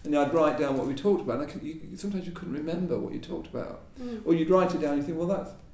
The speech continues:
Speaker 1: that's not much," you know, you know,
Speaker 2: Mm.
Speaker 1: um, you know, and I, I would imagine the Buddha was even, you know, sort of like that a hundred times more, where he just says ordinary things, and yet there's some,
Speaker 2: Yeah.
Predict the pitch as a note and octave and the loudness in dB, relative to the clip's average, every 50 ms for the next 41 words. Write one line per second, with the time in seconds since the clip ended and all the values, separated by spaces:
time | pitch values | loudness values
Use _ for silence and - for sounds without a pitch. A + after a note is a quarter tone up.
0 | - - - - - - - - - - - - - - - B2 A#2 A2+ A#2 A#2 | -16 -16 -16 -16 -18 -14 -14 -12 -10 -10 -10 -8 -8 -10 -8 -6 -4 -4 -4 -4
1 | - - - - F#3 B2+ A#2 B2+ C3 B2+ C3+ B2 - A#2+ B2 B2 B2 B2 - - | -6 -6 -4 -2 0 0 0 0 -2 -2 -4 -4 -2 0 0 0 0 0 0 0
2 | - - A#2 A3 A3 - - - - - - - C#3 C3+ C3+ C3+ C3 C3+ C3+ - | -2 -2 -2 -4 -6 -8 -14 -16 -18 -18 -12 -8 -4 -2 0 0 2 0 0 -2
3 | - - - - - - - - - - - - - - F3+ F3 E3+ F3+ F#3 F#3 | -4 -10 -14 -16 -18 -18 -20 -20 -20 -18 -14 -4 2 4 6 6 6 6 4 4
4 | F3+ F3+ F3+ F3+ F3+ F#3+ G3+ F#3+ F3 E3 D3+ D3 C3+ E3 F3 E3+ D#3+ B2 A#2+ B2+ | 4 4 4 4 4 4 4 4 4 2 2 2 4 4 6 6 6 4 2 -2
5 | - D3 D3 C#3+ D3 C#3+ C#3 C3+ - - - - - - - - - - - - | -2 0 -2 -2 -2 -4 -6 -8 -10 -10 -14 -16 -18 -20 -18 -18 -18 -18 -18 -20
6 | - - E3+ D#3 C3+ B2 B2+ - - C3+ B2+ A#2+ - - - - - - - - | -16 -12 -10 -8 -8 -8 -8 -10 -10 -10 -12 -12 -14 -16 -18 -18 -18 -20 -18 -10
7 | C#3+ C#3+ C#3+ C3+ - - - C#3+ C#3+ B2 - - - - - - - - - - | -4 -2 0 0 0 0 0 0 0 0 -4 -6 -10 -14 -18 -20 -18 -14 -12 -12
8 | B2 C#3+ C#3 C#3+ C#3+ C3+ C#3 - D3 D3+ C#3+ C#3+ C#3+ E3 E3+ F3 F3+ D#3 B2+ A#2 | -10 -6 -6 -4 -4 -4 -6 -6 -6 -4 -4 -4 -2 2 4 6 6 8 6 6
9 | A#2 B2+ C3+ C3+ C3+ C3+ C3+ - - - - - - - - - - - F3 D#3+ | 6 4 4 2 2 0 0 -4 -8 -12 -18 -18 -18 -16 -16 -16 -10 -2 0 0
10 | E3 - D#3+ C#3+ C3+ D#3 D3 D3+ C#3 C3+ B2 B2+ B2 - E3 C#3 A#2+ B2+ C#3+ C#3+ | 0 2 2 2 4 4 2 2 2 2 2 0 2 0 0 0 0 0 0 0
11 | D3+ - D3+ C#3+ C#3+ - - - F3 D#3+ D#3+ D#3 D3+ - - - - - - - | 0 0 0 -2 -2 -2 -2 0 2 2 2 0 0 -4 -10 -12 -16 -16 -16 -18
12 | - - - - - - - - - - - - - - - C#4 C#4 | -18 -18 -20 -20 -20 -20 -18 -16 -16 -16 -16 -18 -20 -18 -14 -12 -12